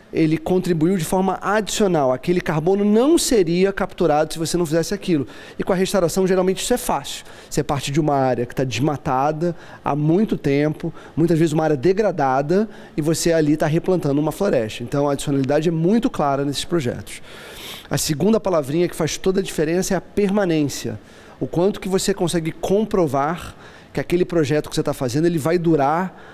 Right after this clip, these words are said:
décadas e décadas e décadas e vai tá lá, quem sabe, até na perpetuidade. E aí amarra com o que o Alan falou da floresta. Uma floresta,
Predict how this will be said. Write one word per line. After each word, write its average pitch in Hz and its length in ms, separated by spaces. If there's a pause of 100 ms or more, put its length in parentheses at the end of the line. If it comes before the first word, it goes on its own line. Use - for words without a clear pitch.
(220)
décadas 165 600
e 139 60
décadas 147 480
e 131 40
décadas 196 460
e 196 40
vai 175 120
tá 185 140
lá, 180 200
quem 208 140
sabe, 202 240
até 214 320
na 302 140
perpetuidade. 214 1000 (360)
E 160 120
aí 190 360 (520)
amarra 165 440
com 196 140
o 175 40
que 185 80
o 185 40
Alan 175 140
falou 160 320
da 156 160
floresta. 156 800 (340)
Uma 143 120
floresta, 143 760